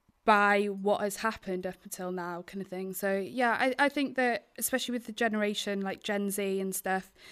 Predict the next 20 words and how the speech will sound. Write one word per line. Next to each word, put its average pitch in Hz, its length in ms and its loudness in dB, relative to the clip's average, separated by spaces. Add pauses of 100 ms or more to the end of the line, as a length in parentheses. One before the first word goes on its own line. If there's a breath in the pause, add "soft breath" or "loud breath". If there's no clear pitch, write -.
(440 loud breath)
I 226 80 2
think 254 140 6
they're 220 100 4
doing 202 200 2
an 196 80 0
amazing 196 500 -2
job 196 280 0
at - 60 -8
kind 202 160 -4
of, 196 100 -4
like, 196 180 0
learning 202 960 2
th-, - 280 -10
what 214 260 2
has 202 200 -2
happened, 190 720 -4 (200)
yeah, 196 280 -6 (180)
in 202 140 -10
order 175 260 -12 (140)
to 202 200 -10